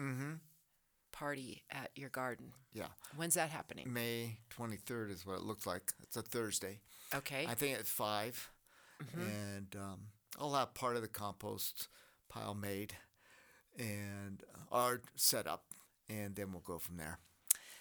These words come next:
Speaker 2: I love this picture. You're, uh, digging in the compost, and there's all kinds of people just <laughs>
Speaker 1: <laughs> Oh,
Speaker 2: watching,
Speaker 1: <laughs> yeah.
Speaker 2: watching you work.
Speaker 1: Uh, t-, t-, yeah,
Speaker 2: <laughs>
Speaker 1: turning. I have a special tool that
Speaker 2: It
Speaker 1: turns compost really
Speaker 2: Uh-huh.
Speaker 1: well, and people look at it and they go, "Oh my gosh!"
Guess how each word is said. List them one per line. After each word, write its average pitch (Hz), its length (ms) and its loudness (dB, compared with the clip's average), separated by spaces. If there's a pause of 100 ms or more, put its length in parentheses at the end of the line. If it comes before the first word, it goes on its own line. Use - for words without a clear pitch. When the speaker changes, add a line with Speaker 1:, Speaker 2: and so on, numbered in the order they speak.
(140)
Speaker 2:
I 156 100 0
love 160 240 2
this 147 220 6
picture. 160 460 4
You're, 135 360 0 (140)
uh, 123 300 -2
digging 151 280 0
in 143 140 -4
the 131 60 -8
compost, 139 640 0
and 127 100 -10
there's 123 220 -6
all - 180 4
kinds 135 260 -2
of - 80 -12
people 131 280 -6
just 120 460 10
<laughs> - 20 -4
Speaker 1:
<laughs> - 40 10
Oh, 156 60 12 (120)
Speaker 2:
watching, 311 360 12
Speaker 1:
<laughs> - 640 6 (360)
yeah. 403 260 4
Speaker 2:
watching - 480 8
you 233 120 0 (100)
work. - 200 6 (100)
Speaker 1:
Uh, 170 200 4
t-, - 140 0 (140)
t-, 156 360 4
yeah, 113 100 4 (220)
Speaker 2:
<laughs> 120 200 -8
Speaker 1:
turning. 165 460 6
I 135 120 6
have 135 200 6
a 127 60 2
special 160 560 4
tool 135 540 2 (340)
that 110 140 2
Speaker 2:
It - 140 -4
Speaker 1:
turns 117 480 2
compost 104 640 0
really 110 340 2
Speaker 2:
Uh-huh. 117 140 2
Speaker 1:
well, 101 340 2
and 92 120 -6
people 123 260 -2
look 127 220 2
at 107 120 4
it 107 60 -4
and 113 80 -4
they 101 80 0
go, 95 260 2
"Oh 113 120 -4
my 120 160 -4
gosh!" - 420 -4